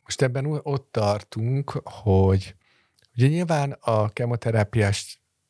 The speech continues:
gyógyszerek többségén ez azért van, mert mi általánosságban hatnak a sejtosztódásra.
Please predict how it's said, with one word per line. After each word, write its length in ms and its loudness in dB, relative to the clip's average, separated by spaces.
gyógyszerek 460 2
többségén 460 -4
ez 180 0
azért 460 0
van, 220 0
mert 160 0
mi 180 0
általánosságban 1160 -2
hatnak 420 -4
a 40 -6
sejtosztódásra. 1200 -2